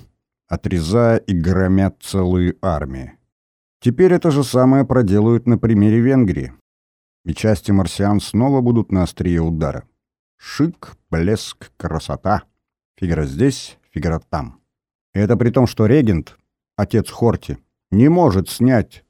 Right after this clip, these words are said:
с уже устоявшегося фронта по Карпатам ни единого солдата, потому что по всему периметру нерушимой обороны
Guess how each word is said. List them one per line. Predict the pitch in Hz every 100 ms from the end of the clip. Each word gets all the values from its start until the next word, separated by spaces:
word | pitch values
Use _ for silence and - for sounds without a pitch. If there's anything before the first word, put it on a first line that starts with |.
| _
с | - -
уже | 92 87
устоявшегося | 104 104 - 110 107 117 104 - 90 82 -
фронта | 82 - 101 95 87
по | -
Карпатам | - 92 - 123 123 110 107
ни |
единого | 139 127 135 147 143 135 127
солдата, | - 127 123 123 104 - 60 _ _ _ _ -
потому | 80 87 90
что | - 95
по | 107
всему | - 127 151
периметру | 160 - 123 135 127 117 113 113 -
нерушимой | 101 110 107 104 - 123 107 95
обороны | 85 82 82 123 127 117 92